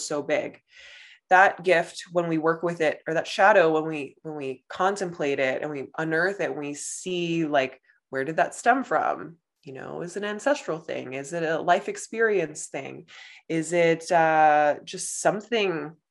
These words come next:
I don't know, that I don't need to identify, but I know that I wanna shine light on? We, we keep m-, like, rolling it around in a contemplative practice,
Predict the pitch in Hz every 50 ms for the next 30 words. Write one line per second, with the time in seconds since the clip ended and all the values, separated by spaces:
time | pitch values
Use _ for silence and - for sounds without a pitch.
0 | _ _ _ _ - - - 190 202 214 214 190 165 165 - - 160 170 165 175
1 | 180 185 175 185 180 175 170 165 160 151 156 156 156 165 160 165 151 147 143 143
2 | 156 143 139 143 143 139 135 135 135 139 135 135 135 131 135 - - - 135 135
3 | 131 139 147 156 165 156 139 131 131 135 135 _ - - - - _ - - 170
4 | 165 - 180 180 170 170 - - - - 165 160 160 165 160 - _ - 156 147
5 | 143 135 139 151 160 170 175 175 175 170 151 151 - 147 139 139 147 151 156 151
6 | 143 135 127 123 - - 139 147 151 - 147 143 - 139 131 135 135 - - 156
7 | 156 165 - - 131 123 - - - - -